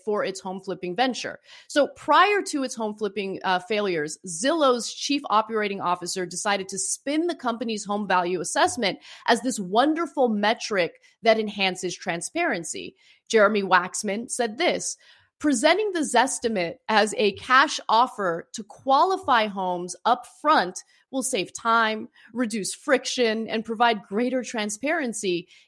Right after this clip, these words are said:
getting us closer to our vision of helping customers transact with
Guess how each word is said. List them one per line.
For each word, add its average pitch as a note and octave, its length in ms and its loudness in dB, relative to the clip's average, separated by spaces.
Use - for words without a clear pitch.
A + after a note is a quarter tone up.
getting F4+ 260 4
us F#4 140 -4
closer D#4+ 560 -4
to A3 300 -6
our G#3 280 0
vision A#3+ 460 -4
of F#3+ 80 -4
helping F4 480 -4
customers D4 640 -6
transact G#3 640 0
with C4+ 340 0